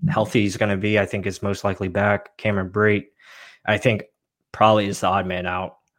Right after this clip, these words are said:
Um, whether it's trade or whether they find a way to, you know, release him, or maybe they restructure his contract again. I don't know, but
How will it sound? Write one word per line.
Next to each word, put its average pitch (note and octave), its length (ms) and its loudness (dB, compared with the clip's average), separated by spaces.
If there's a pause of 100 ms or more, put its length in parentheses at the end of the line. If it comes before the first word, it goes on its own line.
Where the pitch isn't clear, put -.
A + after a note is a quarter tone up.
Um, F2 520 -8 (140)
whether G#2 260 4
it's F#2+ 140 -2
trade A2+ 540 4
or G2+ 500 -4
whether G2+ 160 0
they G2+ 140 -2
find G2 200 -2
a F#2+ 40 -6
way G2+ 120 -2
to, F#2+ 360 -6
you G2+ 80 -6
know, G2 80 -4
release G2 420 -4
him, G2 260 -2 (540)
or A#2+ 220 6
maybe A#2 180 6
they A2+ 120 8
restructure G#2+ 420 2
his G#2 140 -6
contract G2+ 520 -2
again. G2+ 280 -4
I G2+ 100 -4
don't G2 160 -6
know, G2 320 -8
but F#2 260 -4